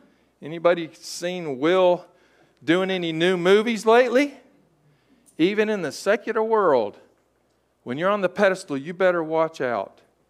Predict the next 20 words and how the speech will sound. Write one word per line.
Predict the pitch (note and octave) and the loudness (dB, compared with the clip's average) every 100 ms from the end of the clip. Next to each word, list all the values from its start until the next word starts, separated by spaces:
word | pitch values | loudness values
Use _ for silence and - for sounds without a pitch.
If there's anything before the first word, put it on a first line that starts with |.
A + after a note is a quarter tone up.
| _ _ _ _ _ _ | _ _ _ _ _ _
Because | C#3 C#3+ A#2+ | -2 -2 -2
in | C3 | -4
our | C#3+ D#3 | -4 -6
society | D#3 - D#3 D3 C3+ B2 | -12 -6 0 2 2 -4
today, | - A#2+ B2+ A#2+ G#2+ - _ _ - | -18 -4 0 0 -2 -10 _ _ -12
especially | - - D#3 D3+ - B2+ A#2 A#2 | -12 0 0 0 -4 -4 -4 -4
now, | B2+ B2 A2+ - - _ | -4 -2 -4 -8 -20 _
with | C3 C3 | -2 -2
so | - E3+ D#3+ | 0 2 2
many | D#3 D3+ | 0 -4
things | D3 C3+ G#2+ | -6 -8 -6
going | C#3+ C#3 C#3 | -2 -2 -2
on | |
in | C3 | -2
our | B2+ C3 | 0 0
lives, | A#2+ A#2 A2 G2+ - _ _ _ _ _ _ _ _ _ _ - | 2 0 -2 -8 -20 _ _ _ _ _ _ _ _ _ _ -8
be | C3+ | -8
careful | - - D#3 D#3 D#3 B2+ A2 - _ _ _ _ _ | -8 -8 -6 -6 -6 -8 -8 -12 _ _ _ _ _
of | B2+ B2+ A2 G2+ - _ _ _ G2+ | -6 -4 -4 -8 -18 _ _ _ -14
that. | G#2+ A2+ G#2 - - | -8 -6 -8 -14 -20